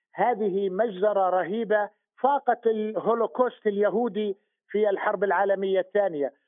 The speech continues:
ومع ذلك العرب لا يستطيعون أن يقدموا شيئًا. كل ما هنالك اللهم إدخال هذه المساعدات. يجب أن يكون هناك مشروع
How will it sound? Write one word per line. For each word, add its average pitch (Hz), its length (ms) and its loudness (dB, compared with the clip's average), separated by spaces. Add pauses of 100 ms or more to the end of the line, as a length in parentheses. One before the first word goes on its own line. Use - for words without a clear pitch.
(140)
ومع 208 300 2
ذلك 214 400 0
العرب 196 400 2
لا 202 160 2
يستطيعون 214 760 -2
أن 202 160 -2
يقدموا 202 600 0
شيئًا. 220 480 0 (420)
كل 262 340 0
ما 220 260 2
هنالك 214 840 0 (400)
اللهم 208 480 2
إدخال 202 600 0
هذه 190 280 0
المساعدات. 170 720 -2 (260)
يجب 208 420 0
أن 196 200 0
يكون 214 420 0
هناك 208 460 0
مشروع 202 640 0